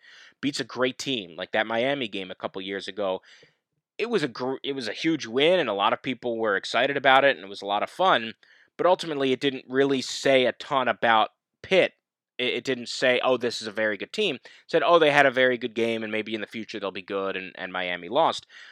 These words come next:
But this could s-, this could show the nation, "Oh, this Pitt team is good. This is a statement win," and Pitt has the chance to come out and do that on Saturday. So we're gonna take a very quick break. When we get back, we'll talk a little bit about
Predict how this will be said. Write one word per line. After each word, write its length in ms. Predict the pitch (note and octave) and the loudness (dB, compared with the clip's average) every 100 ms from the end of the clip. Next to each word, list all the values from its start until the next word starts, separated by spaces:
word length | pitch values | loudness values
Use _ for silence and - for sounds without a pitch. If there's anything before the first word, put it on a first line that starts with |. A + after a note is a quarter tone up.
| - | -8
But 140 | - B2+ | -4 0
this 180 | D#3+ - | 0 0
could 180 | D#3+ | -6
s-, 260 | C3 - - | -6 -8 -10
this 200 | - E3 | -6 -6
could 160 | - D#3+ | -4 -4
show 280 | - D#3+ D3+ | 0 2 2
the 120 | C#3 | 0
nation, 400 | B2 B2+ - F#2 - | -2 -2 -4 -8 -4
"Oh, 120 | A#2+ | -4
this 180 | A#2 - | -4 -6
Pitt 240 | - D3 | -6 -6
team 340 | - B2+ A#2+ - | -6 -6 -8 -10
is 220 | A2 G#2+ | -10 -10
good. 300 | - A2+ F#2 | -8 -8 -8
This 180 | F#2+ G#2 | -10 -12
is 80 | G#2 | -12
a 40 | |
statement 540 | F#2 - A#2 F#2 G2 E2 | -12 -8 -6 -6 -12 -10
win," 280 | G#2 G2+ D#2+ - - | -10 -10 -12 -20 -14
and 120 | - - | -12 -6
Pitt 140 | A#2+ | 0
has 180 | A#2 G#2 | 0 0
the 80 | G#2 | -6
chance 320 | A2 G2+ - | -6 -6 -6
to 80 | G#2 | -10
come 200 | G#2+ G2 | -6 -2
out 200 | G2 F#2+ - _ | -2 -2 -10 _
and 160 | E2+ F#2 | -14 -10
do 200 | G2+ G2 | -10 -2
that 220 | F#2+ F#2 | 2 2
on 320 | - F#2+ F#2+ F#2+ | 0 -2 -2 -4
Saturday. 680 | - - G2+ G2 F2 D#2 C#2+ - _ - - | -10 -2 2 4 2 -4 -10 -12 _ -20 -10
So 200 | - F3 | 2 2
we're 120 | B2+ | 4
gonna 140 | D3 | -2
take 160 | C#3+ C#3+ | -4 -6
a 40 | |
very 360 | A#2+ A2+ D#3+ A3 | -2 4 6 6
quick 240 | - F#3 | 0 -4
break. 220 | - C#3 C#3 | 2 2 0
When 80 | |
we 60 | C3 | -2
get 160 | B2+ B2 | 0 4
back, 220 | C3 B2+ | 4 4
we'll 60 | |
talk 260 | - C#3 C#3 | 0 0 2
a 40 | |
little 140 | D3 C#3 | 0 -2
bit 140 | C3 | -2
about 380 | B2+ A#2 A#2 A2+ | 2 6 4 4